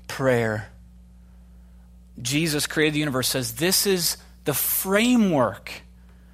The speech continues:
for a perfect prayer, for a perfect desire alone between you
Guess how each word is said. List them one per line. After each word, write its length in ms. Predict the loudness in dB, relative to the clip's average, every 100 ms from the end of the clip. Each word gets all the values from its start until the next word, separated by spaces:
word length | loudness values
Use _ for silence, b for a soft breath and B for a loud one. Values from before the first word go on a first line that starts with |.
| b b b b b
for 220 | 0 2
a 40 | 2
perfect 640 | -2 0 0 2 -2 -6
prayer, 380 | -2 2 4 2
for 300 | 0 2 2
a 60 |
perfect 600 | 2 0 0 2 0 -2 -10 B B B
desire 960 | -2 0 2 2 2 2 2 2 0 -2 B B B B
alone 960 | 0 2 2 2 4 4 4 2 -2 -8 b b b
between 480 | -6 -4 -2 0 0
you 500 | 2 4 4 2